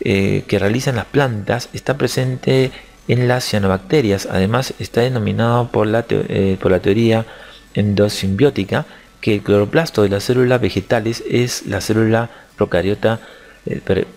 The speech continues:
procariótica correspondiente a las cianobacterias. En este caso, la letra D es la respuesta. Vamos con la siguiente pregunta. Iván lee por primera vez el término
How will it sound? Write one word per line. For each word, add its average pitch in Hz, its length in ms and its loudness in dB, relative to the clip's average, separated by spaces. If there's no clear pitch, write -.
procariótica 104 800 0
correspondiente 104 840 -2
a 101 80 -6
las 110 360 -2
cianobacterias. 87 920 0
En 98 80 -4
este 104 180 -2
caso, 117 380 -2
la 139 80 4
letra 101 260 2
D 110 180 0
es 120 60 0
la 95 100 2
respuesta. 87 460 -6
Vamos 92 280 -2
con 147 100 -2
la 156 80 -2
siguiente 90 320 -2
pregunta. 120 600 0
Iván 160 320 4
lee 156 220 4
por 123 200 0
primera 127 320 0
vez 131 160 2
el 101 80 2
término 123 560 0